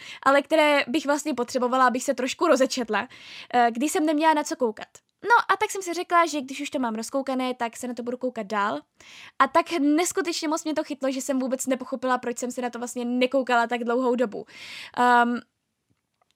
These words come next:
zase je tam neuvěřitelná psychologie postav. Pokud máte rádi seriály, ve kterých se ty postavy nebo psychologie postav neustále prohlubují a prohlubují, tak tento seriál je určitě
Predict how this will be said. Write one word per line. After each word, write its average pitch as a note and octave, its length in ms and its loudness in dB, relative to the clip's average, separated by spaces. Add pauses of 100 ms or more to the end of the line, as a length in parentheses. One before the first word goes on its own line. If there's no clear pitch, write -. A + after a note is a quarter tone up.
(180)
zase C#4+ 340 4 (140)
je C#4 160 4 (100)
tam D4+ 320 8 (400)
neuvěřitelná D#4 840 4
psychologie C#4+ 540 0
postav. A#3 400 -8
Pokud C4 240 -8
máte C#4 260 0
rádi B3+ 380 4 (300)
seriály, E4 460 6
ve C4 100 2
kterých C4+ 440 -2
se B3+ 560 2
ty C4+ 140 -4 (280)
postavy C4+ 600 0 (300)
nebo A#3 160 -4
psychologie C#4+ 520 -2
postav B3+ 320 -8
neustále B3 460 -2 (420)
prohlubují C#4 640 4
a G#3+ 80 -8
prohlubují, A#3+ 720 -2 (400)
tak - 160 -4
tento E4+ 260 -2
seriál C#4 400 4
je C4 100 -2
určitě B3 520 -4